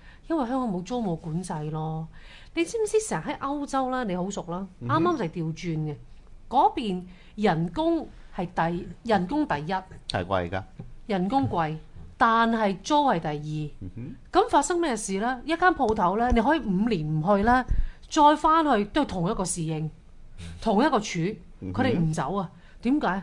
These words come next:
Speaker 2: 唔需要啊嘛。
Speaker 1: 做得開心吖嘛，
Speaker 2: 係。
Speaker 1: 係啊，唔需要吖嘛。我使乜要為咗加薪而去跳槽啫？
Speaker 2: 嗯哼。
Speaker 1: 我本身做得好，我啲客又鍾意我，老細又 acknowledge 我
Speaker 2: 嗯哼。
Speaker 1: 嘅努力，噉我咪繼續做咯。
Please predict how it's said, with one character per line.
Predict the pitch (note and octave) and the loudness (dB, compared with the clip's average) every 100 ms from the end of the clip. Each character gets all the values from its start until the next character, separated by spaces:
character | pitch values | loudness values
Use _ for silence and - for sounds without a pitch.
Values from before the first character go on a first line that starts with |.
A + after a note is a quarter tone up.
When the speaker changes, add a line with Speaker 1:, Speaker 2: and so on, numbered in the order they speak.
| - | -6
Speaker 2:
唔 | |
需 | A#3+ | -6
要 | A#3 | 0
啊 | |
嘛。 | |
Speaker 1:
做 | |
得 | D#4 | 2
開 | B3 C#4 C#4 | 4 4 4
心 | C4+ | 0
吖 | C4+ C4 | 0 -2
嘛， | A#3 F#3 | -4 -4
Speaker 2:
係。 | |
Speaker 1:
係 | F3+ | -4
啊， | G3 | 0
唔 | F3 | -2
需 | E3 D4 C4+ | 0 -2 0
要 | A3 | 0
吖 | A3 | 0
嘛。 | B3+ A#3 A#3 A#3+ A3+ - - - | 0 0 -2 -4 -10 -20 -20 -4
我 | - C#4 | 2 2
使 | C4 | 4
乜 | E4 G#4 - - - | 2 0 -4 -16 -4
要 | A#3 A3 G#3+ | -2 -2 2
為 | A#3 G#3+ G#3 | 4 4 2
咗 | G#3 B3+ F#4 - | 2 0 0 0
加 | D4+ D4+ D4+ | 0 0 -2
薪 | - | -2
而 | C#4+ B3+ D3+ D#3 | -4 -2 -4 -4
去 | F3 | -4
跳 | - F3 | -6 -8
槽 | E3 C#3+ D3+ | -6 -10 -10
啫？ | F#3+ - - - - - | -12 -14 -20 -20 -20 -18
Speaker 2:
嗯 | G2+ | -14
哼。 | G2 | -2
Speaker 1:
我 | D4+ | -2
本 | D4+ A#3+ | -2 -2
身 | C#4+ F#4+ | 2 2
做 | A3 F3+ | 0 -2
得 | C4+ B3 | -4 -4
好， | D#3 | -6
我 | D#3 A#3 G#3 A3+ | -6 -4 -2 -2
啲 | |
客 | C#4+ A3 F#3 | -2 -4 -4
又 | E3 | -4
鍾 | G#3 C4 G#3+ | -4 -2 -2
意 | F3 | 0
我， | D3 D#3 - - | -2 -4 -10 -6
老 | G3+ G3+ | -2 0
細 | A3+ A3+ | 0 0
又 | G#3+ F#3+ | 2 -2
acknowledge | F3 G#3 C#4 C4+ E3 C#3 - | -2 0 2 2 0 -6 -8
我 | D3 D3+ G2+ | -4 -4 -4
Speaker 2:
嗯 | G2+ | -6
哼。 | C#3+ B3 - - | -8 -10 -12 -4
Speaker 1:
嘅 | G#3 | -2
努 | F3+ E3 F#3+ | 0 0 0
力， | E3 - - - - | -2 -6 -20 -20 -8
噉 | - | 0
我 | G4 | 2
咪 | B3+ | 2
繼 | - | -4
續 | G#3+ E3 | -8 -8
做 | G3+ F3 | -6 -4
咯。 | A3+ | -4